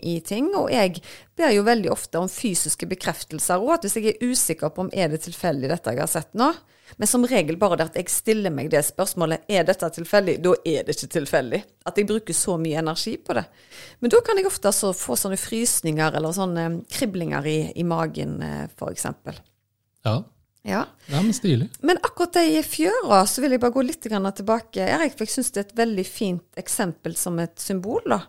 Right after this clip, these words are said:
Speaker 1: Og det var ei flotte dame jeg hadde på kontoret som hadde mistet sønnen sin, og hadde også et veldig ønske å komme i kontakt med sønnen. Jeg kjente veldig på en tilstedeværelse av han, men hun merket ingenting, og jeg fikk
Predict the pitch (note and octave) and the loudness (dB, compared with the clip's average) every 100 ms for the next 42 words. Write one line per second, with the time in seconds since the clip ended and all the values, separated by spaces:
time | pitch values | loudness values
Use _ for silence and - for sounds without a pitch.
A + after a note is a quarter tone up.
0 | _ - - - - _ G#3 C4 C4+ C#4+ | _ -20 -20 -20 -20 _ -2 0 2 2
1 | - - G3 G#3+ A3 - C4+ - F#3 A3+ | 2 2 0 0 -2 -4 -4 -2 0 0
2 | G#3 E3+ G3+ F3+ - - - - - A3 | 0 0 -2 -4 -6 -10 -12 -8 -4 -4
3 | E3+ F3 E3+ F#3+ F#3 G3 A#3 - G#3 G3+ | -2 -2 -2 -2 -4 -2 -2 -2 -2 0
4 | B3 G4 F4+ G#3+ - - - _ _ _ | 0 0 0 -2 -4 -8 -14 _ _ _
5 | _ _ - C4 C4+ G#3 - A#3+ G#3+ A#3+ | _ _ 0 2 4 4 2 -2 0 0
6 | B3+ C4+ - E3 - F3 E3+ E3+ G#3 - | 2 0 -2 -4 -4 -2 -2 -2 -6 -6
7 | - - G3+ - F3+ D#2 - - _ _ | -10 -6 -2 0 0 -2 -10 -16 _ _
8 | _ _ _ _ _ - G#3 D#3+ - - | _ _ _ _ _ 4 4 4 -2 -2
9 | A#4 - G3 G#3+ G#3+ D#3+ E3 D#3+ D#3 F3 | -2 -2 2 4 4 0 0 -4 -4 -4
10 | - G3+ G3+ F3 D3+ D3 - C#3+ B2+ B3 | 0 4 4 2 -2 -2 -2 -2 0 0
11 | G#4 G#4 - G#3+ F#3 - - D#3 D#3+ _ | 0 -2 -2 0 0 -4 -8 -8 -8 _
12 | - G#3+ F3 D3+ F#3+ G#4 G#4+ D#4 D#4+ | -2 0 0 0 -2 0 -2 -2 -6